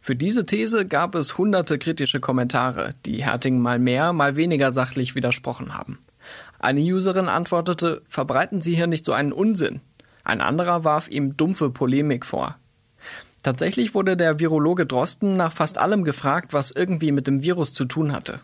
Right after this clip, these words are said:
gerade zu Beginn der Pandemie. Er gab dann auch bereitwillig Antworten, allerdings meist mit der Einschränkung, dass einige Themenfelder eben nicht zu seinem Fachgebiet gehören.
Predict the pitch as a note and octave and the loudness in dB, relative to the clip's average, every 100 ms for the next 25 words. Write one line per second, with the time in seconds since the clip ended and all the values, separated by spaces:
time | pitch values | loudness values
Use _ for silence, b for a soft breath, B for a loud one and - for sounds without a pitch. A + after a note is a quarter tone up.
0 | _ - - B2 B2 - B2+ C3+ D3+ D#3 | _ -4 -2 -2 -2 -2 -2 0 0 0
1 | B2 C3+ C3+ - D3+ - _ B B B | -2 -6 -6 -8 -10 -12 _ B B B
2 | B C#3+ C#3+ F3 - E3+ - C#3 - C3+ | B -2 0 0 0 0 0 0 0 0
3 | D3 - C#3+ B2+ - C#3 - A2+ B2 D#3 | 0 2 0 0 -2 -2 0 0 0 -2
4 | F#3+ - C#3 D3 D#3+ D#3 - C#3+ E3 - | -2 0 2 2 2 -2 0 0 0 -2
5 | - F#3+ F2 A2+ F#3 - G#3 G#3 A3 G#3+ | -2 0 0 0 0 0 0 0 0 2
6 | F3+ F3 - D#3 F3+ E3 D3+ - A3+ C#3 | 0 -2 -2 0 2 2 0 0 2 2
7 | B2 C3 C3+ C#3+ E3+ - E3 F#3 E3 D3+ | 2 0 2 2 2 0 -2 2 0 0
8 | - C#3 B2+ B2+ B2 C#3 - C3+ A#2 - | -2 0 2 2 2 -2 -2 -2 -2 -4
9 | - - F#2+ | -10 -12 -14